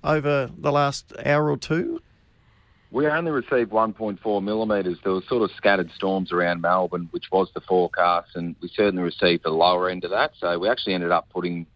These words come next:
Speaker 2: six millimetres of irrigation on, um, and that's left us back in the good four range, uh, this morning. We got to a good three later in the day yesterday, so we're back in the good four today, and there is some storms forecast again this afternoon. So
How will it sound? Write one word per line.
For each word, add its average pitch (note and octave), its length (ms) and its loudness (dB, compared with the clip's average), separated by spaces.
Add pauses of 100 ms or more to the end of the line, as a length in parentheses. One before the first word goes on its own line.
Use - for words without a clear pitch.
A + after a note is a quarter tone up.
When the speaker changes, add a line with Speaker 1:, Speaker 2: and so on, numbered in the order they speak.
(320)
Speaker 2:
six - 220 -8
millimetres F2 480 2
of F2 80 0
irrigation F2 640 2
on, B2 400 0
um, E2 400 0
and F#2+ 100 -2
that's G2+ 220 2
left F2+ 200 -2
us E2+ 100 -4 (580)
back F#2+ 200 2
in F2 60 -2
the F2 80 -2
good F#2 200 -2
four F#2+ 320 2
range, F#2 460 0 (220)
uh, F2 180 -2
this E2+ 180 -10
morning. A2+ 240 0
We G#2 80 0
got F#2+ 160 2
to F#2 80 -6
a E2+ 60 -2
good E2+ 180 -4
three F2+ 240 2
later F2+ 260 2
in F2 60 -2
the F2 80 -2
day F2+ 240 2
yesterday, G2 460 0
so F#2+ 80 -2
we're F2+ 80 0
back G#2+ 240 0
in G2 80 -4
the E2+ 60 -6
good F2+ 260 -2
four F2 240 -2 (100)
today, F2 580 0
and E2+ 140 -14
there E2+ 160 -4
is E2+ 80 -6 (140)
some E2+ 160 -4
storms F2 520 0
forecast E2 680 0
again E2 440 -4
this - 160 -6
afternoon. D#2+ 560 0
So D#2 220 0